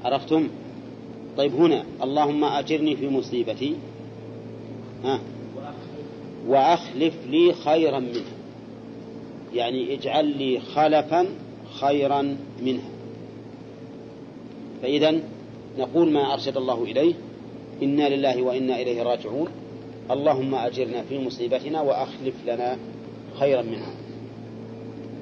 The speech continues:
إذا قالها الإنسان مؤمنا محتسبا، آجره الله عز وجل في مصيبته وأخلف له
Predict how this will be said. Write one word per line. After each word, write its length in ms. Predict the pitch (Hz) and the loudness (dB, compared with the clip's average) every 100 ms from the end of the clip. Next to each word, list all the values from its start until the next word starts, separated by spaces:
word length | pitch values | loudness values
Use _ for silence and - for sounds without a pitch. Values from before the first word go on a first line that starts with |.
| - - - - - | -12 -12 -12 -14 -6
إذا 220 | 127 131 135 | 0 4 4
قالها 340 | 151 156 151 | 6 6 6
الإنسان 640 | 151 151 - 151 151 156 - - - - - - 120 | 2 -2 -2 0 2 0 -4 -10 -16 -16 -16 -10 -2
مؤمنا 680 | 151 - 139 143 143 143 135 - 120 | -2 0 0 2 2 0 -4 -6 -4
محتسبا، 540 | 123 - 117 - 90 - - - - - - - - - - - - - - 127 | -4 -6 -10 -10 -12 -12 -14 -14 -14 -14 -14 -14 -14 -14 -16 -16 -14 -14 -6 0
آجره 440 | 139 131 139 117 | 2 4 2 0
الله 260 | 120 120 110 | 0 0 0
عز 160 | 113 | -2
وجل 260 | 117 113 110 - | -2 -2 -4 -6
في 160 | 127 | -6
مصيبته 600 | 120 127 123 120 127 151 151 110 - - - - - - 120 | -6 -4 -2 -2 -2 -4 -4 -8 -12 -12 -12 -14 -14 -4 0
وأخلف 540 | 113 135 123 127 123 | 2 2 2 2 4
له 320 | 123 143 147 | 2 2 0